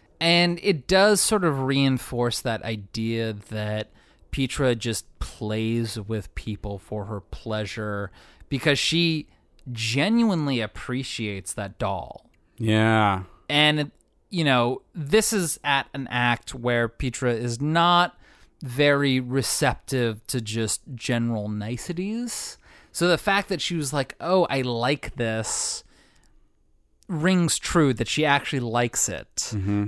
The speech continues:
Speaker 1: But does she like it because, like, "Oh, this is a nice doll," or is it because it reminds her of who she's desperately waiting for contact from?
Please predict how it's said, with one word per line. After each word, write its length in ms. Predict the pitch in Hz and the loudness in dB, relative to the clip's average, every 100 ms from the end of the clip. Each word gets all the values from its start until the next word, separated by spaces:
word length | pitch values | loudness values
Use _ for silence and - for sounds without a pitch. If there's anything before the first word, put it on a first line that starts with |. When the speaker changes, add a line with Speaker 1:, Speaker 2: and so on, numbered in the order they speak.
| 104 | 2
Speaker 1:
But 220 | 143 123 | 2 4
does 160 | 147 135 | 2 2
she 160 | 151 | 0
like 260 | 143 147 - | 2 2 0
it 100 | 127 | -4
because, 420 | 123 - 139 127 | -4 0 0 2
like, 240 | 123 117 - | 0 0 -2
"Oh, 240 | 160 143 | 0 2
this 200 | 127 113 | 0 -4
is 100 | 123 | -6
a 60 | 123 | -4
nice 240 | 117 107 | -2 -4
doll," 440 | - 196 175 151 - | 2 6 6 6 2
or 220 | 190 175 | 2 4
is 120 | 170 139 | 4 0
it 140 | 123 | -4
because 340 | 123 - 139 | -4 -2 -2
it 60 | 135 | -2
reminds 600 | 127 117 123 160 196 180 | -2 0 0 -2 -2 0
her 300 | 165 147 135 - - - _ - | 2 2 2 -2 -14 -20 _ 4
of 580 | 175 220 220 160 139 - _ _ _ _ _ _ _ _ 165 143 | 6 6 4 2 -6 -14 _ _ _ _ _ _ _ _ -8 -6
who 320 | - 180 196 | -4 0 0
she's 380 | - 165 147 120 151 - | 0 -2 -4 -6 -12 -8
desperately 800 | 143 151 165 - - 180 180 156 | 2 2 2 -4 -4 -6 -2 -2
waiting 520 | 143 131 135 139 143 | -2 0 0 0 -2
for 140 | 127 113 | -4 -8
contact 720 | - 131 123 120 104 98 - | -6 -2 -2 -2 -8 -8 -12
from? 580 | - 95 95 - - | -10 -10 -10 -14 -18